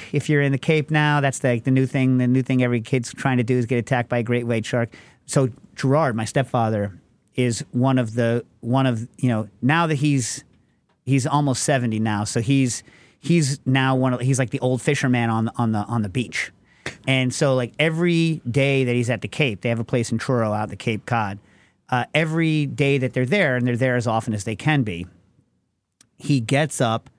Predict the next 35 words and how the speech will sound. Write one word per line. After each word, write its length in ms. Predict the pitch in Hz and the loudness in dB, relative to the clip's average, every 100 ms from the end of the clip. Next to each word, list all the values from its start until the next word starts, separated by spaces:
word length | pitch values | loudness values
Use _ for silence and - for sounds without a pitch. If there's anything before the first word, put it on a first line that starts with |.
| _ _ - | _ _ -4
at, 180 | 117 117 | -4 -2
like, 260 | 120 104 | -4 -4
four, 600 | - - 175 135 104 95 - _ _ _ _ _ _ _ _ _ | -10 -4 0 0 -2 -8 -16 _ _ _ _ _ _ _ _ _
like, 100 | 101 | -14
three 280 | - 139 143 | -6 0 2
or 80 | 143 | 0
four, 500 | - 139 113 90 92 _ _ _ _ _ _ | -2 -2 -2 -4 -10 _ _ _ _ _ _
goes 300 | - 147 165 147 | 0 2 2 2
out 320 | 123 110 - - _ _ _ | 2 -2 -6 -14 _ _ _
and 100 | 131 | 0
is 80 | 131 | 2
just 260 | 131 127 - - _ _ _ _ _ - | 2 -2 -4 -20 _ _ _ _ _ -6
walks 560 | 117 139 165 175 - | 0 2 2 -2 -6
the 120 | - 135 | -4 0
beaches. 520 | 147 156 - 110 110 | 2 0 0 -2 0
He 140 | 131 | -2
figures 420 | 117 - 139 143 | -2 -4 0 2
out 160 | 135 135 | 2 0
where 100 | 131 | 0
he 80 | 135 | 0
wants 240 | 131 131 | 0 0
to 80 | - | -2
go. 380 | 113 127 120 120 | 0 0 2 0
There's, 180 | 113 107 | 0 -2
like, 180 | 110 - | -4 -2
Ballston, 460 | 127 117 117 127 117 | 0 0 -2 0 0
Newcomb 260 | 120 117 117 | 0 0 -2
Hollow, 560 | 120 113 110 110 113 | 0 0 0 0 0
like, 300 | 110 107 104 - | -2 -2 -4 -4
all 140 | 120 | -2
these 140 | 117 117 | -2 -4
places 440 | - 120 113 104 | -2 -2 -2 -4
that 120 | 107 | -4
he 60 | 107 | -4
goes, 420 | 110 113 107 104 | -2 -2 -2 -6